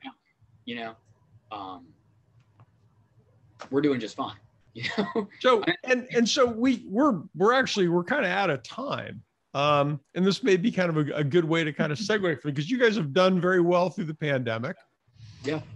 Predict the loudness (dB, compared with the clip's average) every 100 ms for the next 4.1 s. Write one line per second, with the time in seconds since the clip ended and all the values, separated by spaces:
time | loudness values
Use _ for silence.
0 | -20 -20 -10 0 2 2 2 2 2 2
1 | 2 4 2 2 0 0 -2 -2 -2 -4
2 | -6 -4 -2 -4 -2 -2 -2 -4 -2 -2
3 | -2 -2 -2 -4 -4 -2 -2 -2 -2 -2
4 | -6